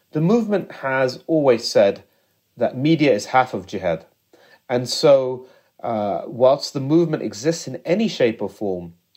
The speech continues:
you will continue to see some degree of propaganda presence and digital presence,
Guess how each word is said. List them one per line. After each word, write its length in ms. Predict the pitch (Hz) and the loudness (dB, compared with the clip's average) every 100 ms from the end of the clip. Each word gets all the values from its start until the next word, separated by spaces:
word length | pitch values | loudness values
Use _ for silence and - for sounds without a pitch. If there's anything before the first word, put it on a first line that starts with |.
| _ | _
you 240 | 107 107 131 | -12 -8 -4
will 200 | 135 123 - | -4 -4 -8
continue 600 | - 120 - 175 175 147 | -14 -12 -4 -2 -2 -2
to 160 | 127 110 | -6 -12
see 580 | - - 151 123 107 104 _ _ _ | -10 -4 -2 0 -4 -6 _ _ _
some 320 | - 190 196 | 0 2 2
degree 640 | 147 120 110 92 87 87 - _ _ _ - | -2 -2 -2 -4 -4 -6 -12 _ _ _ -2
of 440 | 113 110 107 104 - _ _ - | 2 4 4 2 -4 _ _ -4
propaganda 600 | - 139 123 123 120 110 | 0 2 4 4 4 0
presence 580 | - 117 107 104 104 - | 0 2 2 0 -10 -8
and 200 | 95 95 | -10 -2
digital 340 | 123 107 107 | -2 -2 -8
presence, 580 | - 113 98 101 98 - | -2 0 0 -2 -10 -16